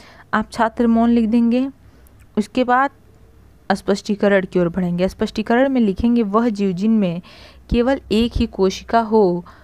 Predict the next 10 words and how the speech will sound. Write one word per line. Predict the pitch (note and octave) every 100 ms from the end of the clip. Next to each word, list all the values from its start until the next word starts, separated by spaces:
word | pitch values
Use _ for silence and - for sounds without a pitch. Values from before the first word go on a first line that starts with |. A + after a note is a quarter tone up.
| -
वह | G3+ C4+ -
एक | A3 A3+
कोशिकीय | - A3 - B3 G#3+
जीव | A#3
कहलाते | A3 G3+ F#3+ E3+ - F3
हैं, | F3
उदाहरण | E3+ F#3 A3+ A#3 C4 -
अमीबा, | G3 G3 G3 G#3+
पैरामीशियम | A#3+ G#3 F#3 F3+ F3 - G#3+ A3 -
आदि। | E3+ D#3+ D#3+